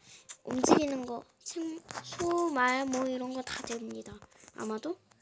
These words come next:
저도 다는 안 해봤을 거예요. 너무 많아서, 마크에 추가된 게 너무 많아서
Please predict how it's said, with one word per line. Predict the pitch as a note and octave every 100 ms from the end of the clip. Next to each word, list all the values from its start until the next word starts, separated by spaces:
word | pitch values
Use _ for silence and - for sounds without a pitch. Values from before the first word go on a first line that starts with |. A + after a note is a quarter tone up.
| - - - -
저도 | - C4 B3+ B3+
다는 | - - B3+ C#4 D#4+ C#4+
안 | A#3+ A#3+
해봤을 | A#3+ A#3 - A3+ -
거예요. | G#3+ G#3 G#3
너무 | G#3 A3+ A3+
많아서, | G3 G#3+ A3+ A3
마크에 | G#3 G#3 - A3+
추가된 | - E4+ E4 D4
게 | A#3+
너무 | G3+ G#3+
많아서 | G3+ G#3+ A3